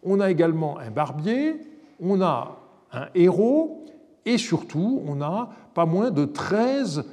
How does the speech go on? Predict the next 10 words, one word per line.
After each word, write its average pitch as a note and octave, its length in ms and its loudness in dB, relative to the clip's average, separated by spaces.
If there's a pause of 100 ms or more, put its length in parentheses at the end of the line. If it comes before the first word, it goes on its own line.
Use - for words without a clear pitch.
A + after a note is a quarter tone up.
(100)
purificateurs, D#3+ 1000 0
avec A2 260 -8
le A#2 80 -4
titre E3+ 420 -8
de B2+ 300 -4
Ishib. D#3+ 480 -4 (920)
Tous D4+ 160 4
ces F#3 220 4
gens, E3 320 0
donc, F#3+ 520 0